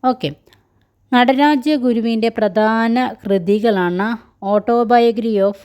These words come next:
an Absolutist, വേൾഡ് എഡ്യൂക്കേഷൻ മാനിഫെസ്റ്റോ, Philosophy of a ഗുരു. ഡോക്ടർ പൽപ്പുവിൻ്റെ പുത്രനാണ് നടരാജഗുരു. നാ-, സോറി, നാരായണ ഗുരുകുലം സ്ഥാപിച്ചത് നടരാജഗുരുവാണ്. ഇടയ്ക്ക് എപ്പോഴും ഞാൻ പൽപ്പു എന്ന് പറഞ്ഞ പോലെ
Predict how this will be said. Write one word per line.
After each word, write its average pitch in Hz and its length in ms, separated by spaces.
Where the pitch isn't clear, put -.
an 190 240
Absolutist, 196 800
വേൾഡ് 214 680
എഡ്യൂക്കേഷൻ 214 680
മാനിഫെസ്റ്റോ, 180 640
Philosophy 220 680
of 185 120
a 269 40
ഗുരു. 170 240
ഡോക്ടർ 196 340
പൽപ്പുവിൻ്റെ 220 600
പുത്രനാണ് 185 720
നടരാജഗുരു. 170 840
നാ-, 196 160
സോറി, 190 260
നാരായണ 214 460
ഗുരുകുലം 214 500
സ്ഥാപിച്ചത് 185 540
നടരാജഗുരുവാണ്. 185 1000
ഇടയ്ക്ക് 196 300
എപ്പോഴും 180 300
ഞാൻ 175 180
പൽപ്പു 175 340
എന്ന് 185 140
പറഞ്ഞ 165 220
പോലെ 190 180